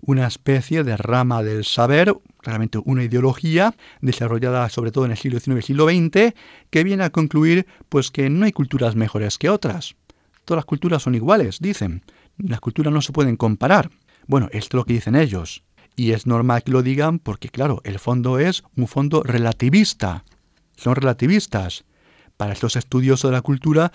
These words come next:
no hay verdad, no hay norma, y no hay ninguna norma, no hay ninguna regla para medir,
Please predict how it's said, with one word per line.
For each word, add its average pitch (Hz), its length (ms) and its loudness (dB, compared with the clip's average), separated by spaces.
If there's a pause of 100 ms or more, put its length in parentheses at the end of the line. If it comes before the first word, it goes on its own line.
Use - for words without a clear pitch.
(160)
no 131 280 4
hay 135 160 4
verdad, 117 440 2 (440)
no 127 160 2
hay 127 100 4
norma, 127 540 4 (260)
y 110 60 -8
no 117 80 -2
hay 120 60 0
ninguna 127 280 2
norma, 139 480 2 (220)
no 127 60 -2
hay 127 60 2
ninguna 131 280 2
regla 131 420 0
para 110 220 0
medir, 156 420 2